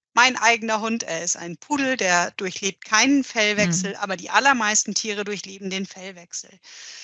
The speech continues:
Speaker 1: Der Fellwechsel ist ganz wichtig für die Tiere, weil eben das Fell eine natürliche Wetterschutzfunktion hat. Es schützt den Hund, die Katze vor Feuchtigkeit und, äh, die Unterwolle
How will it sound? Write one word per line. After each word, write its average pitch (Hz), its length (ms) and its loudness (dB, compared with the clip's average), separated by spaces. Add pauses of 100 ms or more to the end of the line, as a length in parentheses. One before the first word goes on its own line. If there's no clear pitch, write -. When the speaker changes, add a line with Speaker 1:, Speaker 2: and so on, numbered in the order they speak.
(220)
Speaker 1:
Der 220 80 2
Fellwechsel 254 560 2
ist 226 100 -2
ganz 208 240 -4
wichtig 311 400 -6
für 302 100 -6
die 277 140 -2
Tiere, 262 480 -2 (340)
weil 214 380 2
eben 226 400 -2
das 196 220 -2
Fell 220 340 0
eine 196 260 -2
natürliche 214 760 0 (240)
Wetterschutzfunktion 233 1900 2
hat. 285 200 4
Es - 200 4
schützt - 500 2 (300)
den 226 180 2
Hund, 269 380 4
die 226 80 -4
Katze 247 720 2
vor 214 260 -2
Feuchtigkeit 240 880 2
und, 202 380 -2
äh, 196 240 -2
die 196 140 -10
Unterwolle 208 720 0